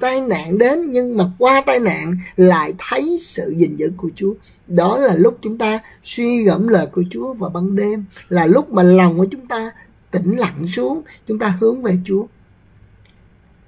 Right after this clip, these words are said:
Rồi sau khi mình suy gẫm những ngày qua, rồi chúng ta suy gẫm lời của Chúa như vậy thì chúng ta sẽ thấy sao? Chúng ta sẽ bắt đầu cẩn thận hơn ở trong việc làm theo mọi điều đã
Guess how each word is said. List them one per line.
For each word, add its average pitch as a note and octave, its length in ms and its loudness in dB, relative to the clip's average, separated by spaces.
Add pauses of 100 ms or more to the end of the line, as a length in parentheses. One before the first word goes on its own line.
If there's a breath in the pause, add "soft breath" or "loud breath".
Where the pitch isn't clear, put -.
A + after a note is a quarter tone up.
(320)
Rồi F3+ 440 6
sau C4 220 0
khi C#4 140 -4
mình G#3+ 200 2
suy C#4 240 0
gẫm A#3 320 0 (260 soft breath)
những G#3+ 220 4
ngày F3+ 340 2
qua, B3+ 460 4 (200 loud breath)
rồi F3 280 2
chúng C#4 120 -10
ta D4+ 100 2
suy C#4+ 280 -2
gẫm A3 320 0
lời F#3+ 300 4
của G3+ 160 0
Chúa D#4 120 -6
như D#4+ 140 -4
vậy E3 280 -4
thì F3 160 2
chúng C4+ 120 -10
ta B3+ 140 -2
sẽ A3+ 180 -4
thấy C#4 200 0
sao? B3 160 0 (1200)
Chúng C4+ 200 -6
ta A#3 160 2
sẽ F#3+ 200 -2
bắt A3+ 360 -6
đầu E3+ 280 -2
cẩn F#3 300 -2
thận E3 360 -4 (120)
hơn C#4 380 4
ở G#3 120 -6
trong C4 200 -10
việc F#3 220 4
làm D#3+ 360 -2 (100)
theo A#3+ 260 -2
mọi E3+ 520 2
điều E3 380 4
đã D#3 100 -12